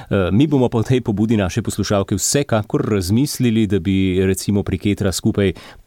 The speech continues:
potelovadili v jutru. Nedvomno, eh, dobra ideja, ki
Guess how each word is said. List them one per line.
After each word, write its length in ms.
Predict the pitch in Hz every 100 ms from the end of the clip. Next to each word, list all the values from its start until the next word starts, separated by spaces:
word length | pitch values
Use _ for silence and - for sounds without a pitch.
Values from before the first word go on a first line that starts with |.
| -
potelovadili 1000 | 110 101 101 90 82 87 90 92 85 85
v 280 | 107 95 98
jutru. 640 | 98 127 - 120 110 107
Nedvomno, 680 | 104 101 95 107 113 104 92
eh, 460 | 80 95 98 85 78 85
dobra 380 | 85 85 85
ideja, 400 | 95 85 92 135
ki 320 | 127 - 117